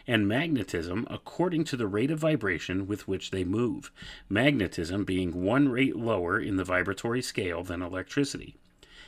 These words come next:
Everything in the material world is merely the result of the combination of these two principles. And I'm gonna pause there, folks. This is a very important, uh, thought to keep in mind. Uh, so, that being the case,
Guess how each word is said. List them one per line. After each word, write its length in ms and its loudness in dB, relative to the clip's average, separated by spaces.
Everything 480 4
in 120 6
the 80 6
material 540 2
world 300 -2
is 140 -2
merely 360 2
the 120 0
result 480 -2
of 80 -6
the 80 -4
combination 720 -4
of 160 -6
these 240 -4
two 180 2
principles. 540 -6
And 80 2
I'm 80 8
gonna 160 6
pause 340 2
there, 180 2
folks. 320 -4
This 260 6
is 120 2
a 60 0
very 380 0
important, 840 -6
uh, 240 2
thought 520 -2
to 100 -18
keep 260 -6
in 140 0
mind. 400 -4
Uh, 320 -6
so, 420 0
that 200 2
being 160 4
the 80 0
case, 560 -4